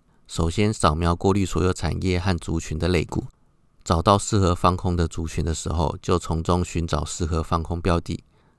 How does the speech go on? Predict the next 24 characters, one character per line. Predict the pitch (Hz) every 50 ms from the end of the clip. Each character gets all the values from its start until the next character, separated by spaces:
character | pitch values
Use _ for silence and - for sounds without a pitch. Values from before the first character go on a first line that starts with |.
| _ _ -
这 | - 139
个 | 131 113
方 | - - 104 104 104
法 | - - 78 76
光 | - - 82 85 87
看 | - - 92 82 82
就 | - 87
累 | 82 85 87 - - - -
了， | - - _ _ _ _ _ _
可 | - - 135
以 | 139 131
的 | 117 110 98 95
话， | 98 - 113 101 92 85 78 85 - _ _ _
尽 | - - - 107
量 | 104 107 98 92
使 | 87 - - - - 85
用 | 85 85 90 90 90 85 82
既 | - - - 90
有 | 85 82 82 80
的 | - 73 76
筛 | - - 87 85
选 | - - 80 73
工 | - 80 87 85
具， | - - - -